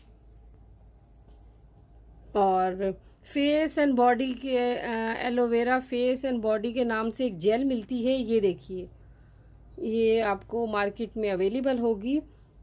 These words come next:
तो तकरीबन ये भी वन टेबल स्पून डालूँगी मैं, ये देखिए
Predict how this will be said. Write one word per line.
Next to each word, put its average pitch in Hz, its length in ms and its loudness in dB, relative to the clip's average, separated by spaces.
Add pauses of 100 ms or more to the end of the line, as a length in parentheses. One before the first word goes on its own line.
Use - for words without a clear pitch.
तो 208 200 -2
तकरीबन 220 500 -2
ये 247 200 2
भी 254 160 0
वन 240 240 2
टेबल 214 300 -2
स्पून 214 300 -6
डालूँगी 175 400 -4
मैं, 185 120 -6
ये - 180 -10
देखिए - 400 -14